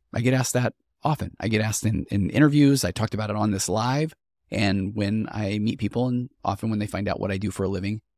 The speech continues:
they'll say, "Well, man, I don't think I need therapy. Do you?"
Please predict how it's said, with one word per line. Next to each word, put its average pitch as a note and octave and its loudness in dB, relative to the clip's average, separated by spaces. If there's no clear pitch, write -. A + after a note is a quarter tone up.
they'll G#2+ -2
say, G2 0
"Well, E2 -8
man, F2+ -6
I F2+ -4
don't - -2
think D#2+ -4
I F#2 4
need G#2 2
therapy. D#2+ -2
Do A#2 -2
you?" G3 4